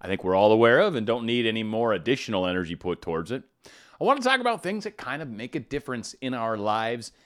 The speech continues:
in our relationships. And one of the things that popped into my head was there are a lot of people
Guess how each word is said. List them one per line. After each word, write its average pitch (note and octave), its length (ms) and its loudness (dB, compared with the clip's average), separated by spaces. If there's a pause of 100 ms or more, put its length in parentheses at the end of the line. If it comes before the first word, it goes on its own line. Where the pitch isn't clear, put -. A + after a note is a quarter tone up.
(220)
in C#3 160 -2
our A#2+ 180 4
relationships. A2 760 -2
And C3 120 -4
one A#3 160 2
of G#3+ 60 2
the D#3+ 80 2
things C#3+ 240 -2
that - 140 -8
popped B2 380 -4
into C#3 300 -8
my B2 380 -6
head G#2 340 -2 (380)
was B2+ 320 2 (240)
there B3+ 160 0
are G3 220 8
a B2+ 60 8
lot B2 380 6
of C#3+ 160 2
people A2 600 0